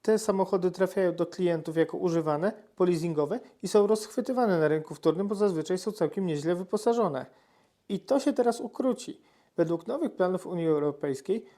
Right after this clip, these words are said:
od dwa tysiące trzydziestego roku floty będą mogły kupić tylko samochody elektryczne. I teraz tak, zakaz sprzedaży samochodów spalinowych ma obowiązywać od dwa tysiące trzydziestego piątego roku,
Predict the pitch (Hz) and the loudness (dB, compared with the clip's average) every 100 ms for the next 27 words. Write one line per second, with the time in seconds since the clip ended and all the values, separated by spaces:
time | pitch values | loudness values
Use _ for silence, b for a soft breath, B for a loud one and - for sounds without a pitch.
0 | B 180 147 180 233 277 254 214 202 180 | B -4 -4 -4 -4 -2 -2 -2 -2 -2
1 | 165 - 196 165 143 151 240 B B B | -4 -2 -2 0 -2 -4 -8 B B B
2 | - 220 226 220 185 175 180 180 170 160 | -2 0 2 2 2 2 0 0 0 -2
3 | 160 185 185 262 254 240 196 175 185 185 | -4 -14 -6 -4 -2 0 0 2 2 2
4 | 180 180 - 170 - - - 220 240 - | 0 0 0 -2 -4 -10 0 2 4 2
5 | 151 - b b - 165 240 311 - - | 2 0 b b -2 0 2 0 -4 0
6 | 165 175 185 175 160 185 180 170 - 151 | 2 2 0 -4 -4 -2 -4 -4 -4 -2
7 | 143 139 208 B B - 170 208 196 175 | -2 -2 -4 B B -2 0 2 0 0
8 | 175 185 190 180 160 175 185 180 202 196 | 0 2 2 2 -2 -4 -6 -4 -2 -2
9 | 196 180 - 185 185 175 175 165 139 - | 0 -2 0 -2 -2 -2 2 4 2 0
10 | 247 | -4